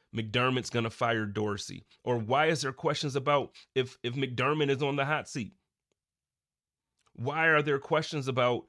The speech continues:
Josh Allen's decision-making or, um,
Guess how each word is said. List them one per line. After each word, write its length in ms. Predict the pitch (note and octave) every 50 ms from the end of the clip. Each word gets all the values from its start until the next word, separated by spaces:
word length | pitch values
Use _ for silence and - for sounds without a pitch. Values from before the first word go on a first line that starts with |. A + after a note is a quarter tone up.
| _ _ _ -
Josh 420 | A2+ A2 C#3+ C#3+ D3+ C#3+ C3+ - -
Allen's 520 | C#3+ C#3+ C#3 C#3+ C#3 C3 C3 A#2+ A2+ - - - _ _
decision-making 840 | A2+ A#2 - - E3 D#3+ D3 D3 C3+ B2+ B2 A#2 A2+ G#2+ A#2 A2 G#2+
or, 360 | G#2+ G#2+ G#2+ G#2 G2+ G2 G2 - _ _ _ _ -
um, 500 | - A2 G#2+ G#2 G#2 G#2 G#2 G2+ G2+ G2+